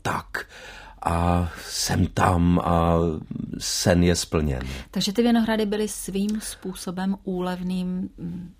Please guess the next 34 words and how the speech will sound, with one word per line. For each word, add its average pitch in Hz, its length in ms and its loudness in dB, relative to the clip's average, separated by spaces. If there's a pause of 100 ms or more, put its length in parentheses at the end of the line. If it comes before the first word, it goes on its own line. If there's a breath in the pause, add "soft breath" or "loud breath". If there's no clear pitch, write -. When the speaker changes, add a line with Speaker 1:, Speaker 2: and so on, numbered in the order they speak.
Speaker 2:
krokem? 196 540 -4
Speaker 1:
Tak - 200 2
určitě. - 460 0
U-, 92 320 4
na 104 120 6
těch - 280 2
Vinohradech, 127 460 6
ono 127 140 8
se - 140 -2
to 120 100 4
taky 113 180 2 (140)
hned 98 360 2
po, 104 140 0 (200)
po 98 120 2
revoluci 101 500 2
se 104 240 2 (160)
věci 98 540 2
strašně 107 520 2
změnily, 104 840 8
vedení 101 640 6
se - 200 4
vyměnilo, 101 760 6 (500 loud breath)
eh, 98 580 8 (140)
a 87 60 4
právě 101 380 6
protože 107 400 2
nastoupila, 101 840 4 (260)
eh, 87 40 -2 (200)
jako 87 220 0
ředitelka 95 720 2
Jiřina 95 360 2
Jirásková 95 680 2
na 107 100 2
Vinohrady 101 600 4